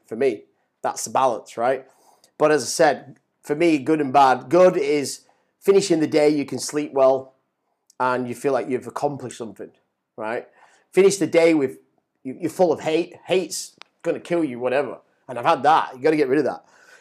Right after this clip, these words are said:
Hate's where you are completely detached from whatever's the energy of the world. It's scary,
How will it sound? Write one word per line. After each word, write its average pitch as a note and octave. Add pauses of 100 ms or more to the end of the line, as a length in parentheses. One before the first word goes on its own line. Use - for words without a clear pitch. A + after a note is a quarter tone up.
Hate's F#3+
where D#3+
you D#3
are C#3+
completely D#3
detached -
from B2 (140)
whatever's C#3+ (760)
the D#3
energy C3+
of A2+
the A2
world. A2
It's C#3
scary, D3+